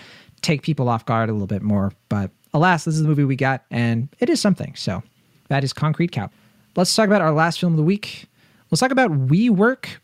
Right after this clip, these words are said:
or The Making and Breaking of a Forty-seven billion dollar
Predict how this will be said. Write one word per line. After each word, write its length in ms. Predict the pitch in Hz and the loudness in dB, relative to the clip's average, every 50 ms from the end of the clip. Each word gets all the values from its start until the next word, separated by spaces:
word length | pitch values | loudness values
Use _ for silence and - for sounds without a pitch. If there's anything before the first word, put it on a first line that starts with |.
| _ _ | _ _
or 540 | 156 165 180 170 147 139 143 160 185 214 214 - _ _ - | 2 2 4 4 4 2 2 2 0 0 -2 -6 _ _ 0
The 160 | 151 147 147 | 2 4 4
Making 380 | 143 139 160 196 208 240 233 220 | 4 4 4 2 2 2 2 4
and 100 | 196 151 | 4 4
Breaking 380 | 147 156 156 - 156 151 151 | 2 0 0 2 0 0 0
of 160 | 196 - 131 | 0 -2 -2
a 100 | 123 117 | -2 -2
Forty-seven 840 | 113 - - - 147 156 160 160 - - 143 131 123 123 117 113 117 127 | -2 -2 -2 -2 0 2 0 0 0 0 -2 0 0 0 0 0 -2 -2
billion 420 | - 139 131 123 131 127 123 113 | 0 0 0 0 0 0 -2 -2
dollar 460 | 113 113 110 117 113 113 110 104 107 | -2 -2 -2 0 0 0 -2 -2 -4